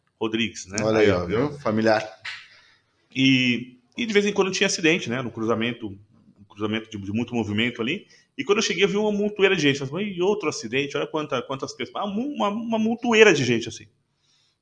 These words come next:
Speaker 1: E quando eu cheguei, eu vi que eles estavam meio que com um papelzinho na mão. Eles, era um monte de alunos e pais com um folder que a gente distribuiu nas escolas interessados em matricular os filhos.
Speaker 2: Olha só.
Speaker 1: Então, eu nunca tinha tido uma fila de pessoas na minha escola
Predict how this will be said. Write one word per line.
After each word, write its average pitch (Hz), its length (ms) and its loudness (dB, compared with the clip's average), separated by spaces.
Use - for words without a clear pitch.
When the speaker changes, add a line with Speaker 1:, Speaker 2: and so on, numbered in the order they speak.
Speaker 1:
E 185 80 -8
quando 233 140 2
eu 240 40 4
cheguei, 196 260 0
eu 240 140 0
vi 208 100 -4
que 202 60 -8
eles 226 100 -4
estavam 208 280 0
meio 208 160 -4
que 214 240 -4
com 220 100 -16
um 214 40 -8
papelzinho 208 420 2
na 240 80 2
mão. 190 340 -4
Eles, 160 220 -2
era - 160 -2
um 202 60 2
monte 196 400 0
de 131 80 2
alunos 139 380 0
e 120 40 -8
pais 139 480 -2
com 196 180 -4
um - 20 0
folder 175 540 2
que 151 60 -2
a 143 40 0
gente 143 200 -4
distribuiu 139 420 -2
nas 135 200 -2
escolas 139 600 -2
interessados 190 680 -2
em 165 40 -4
matricular 160 420 -4
os 156 100 -8
filhos. 110 280 -10
Speaker 2:
Olha 131 320 -2
só. 104 380 -4
Speaker 1:
Então, 180 500 4
eu 185 140 2
nunca 208 240 -2
tinha 202 260 -4
tido 185 300 -8
uma 190 160 2
fila 240 560 0
de 160 140 2
pessoas 147 680 -4
na 139 120 -4
minha 143 140 -2
escola 143 500 -2